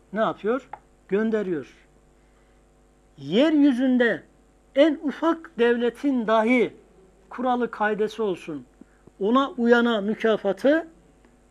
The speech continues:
uymayana mücazatı bulunsun da Rabbul Aleminin olmasın. Rabbul Aleminin bulunmasın. Bu elbette ki mümkün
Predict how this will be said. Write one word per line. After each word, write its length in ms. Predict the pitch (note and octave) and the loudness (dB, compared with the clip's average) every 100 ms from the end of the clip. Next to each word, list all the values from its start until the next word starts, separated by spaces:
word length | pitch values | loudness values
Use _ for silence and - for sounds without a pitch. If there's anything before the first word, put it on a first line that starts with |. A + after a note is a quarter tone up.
| _ - | _ 0
uymayana 720 | C#4+ C#4 B3 A3+ B3 D#4+ E4 - _ _ F3 | 2 4 4 2 2 0 -4 -14 _ _ -8
mücazatı 680 | G3 G#3+ A#3 A3+ A3 A3+ | 0 4 4 2 0 0
bulunsun 480 | F#3+ G3+ G3+ D4+ C#4+ | 0 -2 -2 0 2
da 200 | A3+ D#3 - _ _ _ G3+ | 2 -2 -8 _ _ _ -4
Rabbul 360 | G3+ A#3+ G3 G3+ - | -2 0 -2 -4 -4
Aleminin 800 | F#3+ F#3+ F3+ F#3 G3 D4 E4+ - - - _ _ _ G3 | -4 -2 -2 -2 4 4 4 -2 -20 -20 _ _ _ -6
olmasın. 520 | F3+ C#3+ B2+ - B2 - _ _ _ - | -4 -6 -12 -20 -20 -20 _ _ _ -6
Rabbul 300 | G#3+ A3 A3 | -4 -2 -2
Aleminin 800 | G#3+ G#3 G3+ G3+ F#3+ C4 E4 - - _ _ - | 0 0 2 0 0 2 2 -2 -16 _ _ -6
bulunmasın. 560 | F#3 D3+ C3+ A#2+ - _ _ _ _ _ _ _ - | -6 -6 -10 -16 -20 _ _ _ _ _ _ _ -20
Bu 100 | E4+ | -12
elbette 440 | G3 D#3 D3 - | -10 -10 -12 -18
ki 320 | - G#3 A3 A#3 _ _ - | -12 -8 -6 -8 _ _ -12
mümkün 520 | D#3 C3 - F3 G3+ | -10 -10 -10 -10 -10